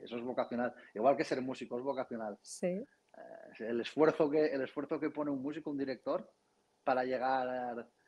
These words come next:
Speaker 1: tan lejos, para estar siempre, eh, en el mejor estado de, eh, tocando, dirigiendo, es vocacional, ¿no? Eso no,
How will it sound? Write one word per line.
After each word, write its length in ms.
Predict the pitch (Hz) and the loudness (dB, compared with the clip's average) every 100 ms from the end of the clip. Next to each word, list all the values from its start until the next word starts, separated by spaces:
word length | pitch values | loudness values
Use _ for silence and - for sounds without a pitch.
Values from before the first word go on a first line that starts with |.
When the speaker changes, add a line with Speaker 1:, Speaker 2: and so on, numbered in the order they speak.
| _ - | _ 0
Speaker 1:
tan 200 | 139 131 | 0 2
lejos, 360 | 139 151 131 | 0 0 -2
para 320 | 135 127 123 | 0 2 2
estar 240 | 117 139 131 | 0 -4 -2
siempre, 680 | 143 135 131 135 131 127 - _ _ _ _ | -4 -4 -2 2 2 0 -6 _ _ _ _
eh, 1300 | 123 127 127 123 120 120 120 120 117 113 - 71 80 120 | -2 0 2 2 0 -2 -2 -2 -4 -6 -10 -12 -10 -8
en 80 | |
el 80 | 123 | -4
mejor 320 | 123 113 135 | -4 -2 -2
estado 960 | 127 - 135 131 131 127 123 123 120 117 _ _ _ _ _ | 0 4 4 4 0 0 2 0 -2 -4 _ _ _ _ _
de, 180 | - 117 | -10 -6
eh, 720 | 117 123 120 117 113 113 113 113 110 | -4 -2 0 -2 -2 -4 -4 -8 -10
tocando, 600 | 131 117 123 135 127 131 | -8 -4 -2 -2 0 0
dirigiendo, 680 | 123 120 - 135 131 127 120 - | -2 -4 -2 -4 0 -2 -2 -6
es 100 | 131 | -4
vocacional, 600 | 147 135 - 120 123 113 | 0 0 0 -2 -2 -2
¿no? 180 | 113 117 | -6 -8
Eso 160 | 131 | -8
no, 140 | 123 | -10